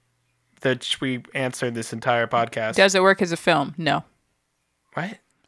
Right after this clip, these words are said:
Speaker 2: I'm just
Speaker 1: Oh,
Speaker 2: joking.
Speaker 1: okay. <laughs> It's like, I'm so confused. Yes.
Speaker 2: No, it's, it's awful. No, it's an amazing movie.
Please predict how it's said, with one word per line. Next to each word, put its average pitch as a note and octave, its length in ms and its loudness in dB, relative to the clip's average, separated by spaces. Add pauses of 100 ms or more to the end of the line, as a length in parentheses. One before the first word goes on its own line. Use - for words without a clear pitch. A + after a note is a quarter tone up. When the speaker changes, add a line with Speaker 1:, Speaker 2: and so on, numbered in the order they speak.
Speaker 2:
I'm F3+ 60 -8
just D#3+ 120 8
Speaker 1:
Oh, D#3+ 240 10
Speaker 2:
joking. F3+ 140 6
Speaker 1:
okay. A#3+ 180 12
<laughs> - 0 -
It's A3+ 220 6
like, B3+ 360 10 (360)
I'm C4 80 6
so - 380 8 (100)
confused. B3+ 1200 6 (440)
Yes. F3+ 240 8
Speaker 2:
No, E3 100 6 (220)
it's, F3+ 260 -2
it's - 220 -4
awful. - 340 0 (220)
No, G3 220 8
it's E3 180 -2
an F3 140 -2
amazing F#3+ 520 0
movie. G3 500 0